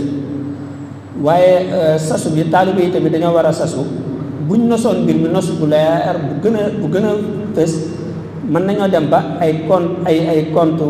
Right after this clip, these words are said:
compte yoo xamante ni ci, euh, ci, ci, euh, transfert d'argent yi ci lay jaar, nga xam ni taalibe bu nekk foo toll rek, euh, mën na ngaa bañ a sax joti banque.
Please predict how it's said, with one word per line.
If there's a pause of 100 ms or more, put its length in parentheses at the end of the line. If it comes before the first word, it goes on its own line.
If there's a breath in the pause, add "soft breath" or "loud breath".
(140)
compte
yoo
xamante
ni
ci, (100)
euh,
ci,
ci,
euh,
transfert
d'argent
yi
ci
lay
jaar, (800)
nga
xam
ni
taalibe
bu
nekk
foo
toll
rek, (720)
euh,
mën
na
ngaa
bañ
a
sax
joti
banque.